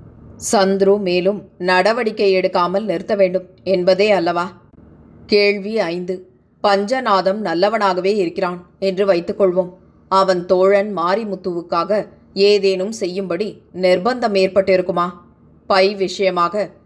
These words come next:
அவன் சம்பந்தம் எத்தனை தூரம்? கவனிக்க வேண்டிய புள்ளிகள் இரண்டு பேரும்.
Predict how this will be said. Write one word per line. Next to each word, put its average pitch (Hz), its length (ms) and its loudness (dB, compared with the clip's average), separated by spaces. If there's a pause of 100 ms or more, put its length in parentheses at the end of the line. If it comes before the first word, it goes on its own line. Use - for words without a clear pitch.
(120)
அவன் 196 320 2
சம்பந்தம் 190 600 -4
எத்தனை 220 420 -4
தூரம்? 185 300 0 (880)
கவனிக்க 196 580 2
வேண்டிய 185 360 0
புள்ளிகள் 180 480 -2 (260)
இரண்டு 190 400 2
பேரும். 180 320 -4